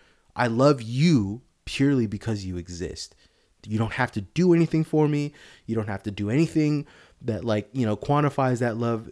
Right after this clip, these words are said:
That love is eternal, and it is there forever because you simply exist," right? And it's this idea, it's a, it's not, like,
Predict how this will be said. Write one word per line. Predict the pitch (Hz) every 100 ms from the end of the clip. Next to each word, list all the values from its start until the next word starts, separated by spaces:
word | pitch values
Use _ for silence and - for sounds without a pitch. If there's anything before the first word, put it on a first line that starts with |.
| -
That | 120 117
love | 123 110
is | 104 95
eternal, | - - 120 120 117 143
and | 107
it | 98
is | 95 87
there | 87 104 110
forever | - 107 98 90 90 90
because | 92 - 90 104 120
you | 104 107
simply | - 104 98 95
exist," | 82 - 95 - _ _ _ _ _ -
right? | 92 -
And | 104
it's | 98
this | 113 113
idea, | 107 101 117
it's | - 110 113
a, | 95 -
it's | 123 -
not, | 127 143 113
like, | 123 104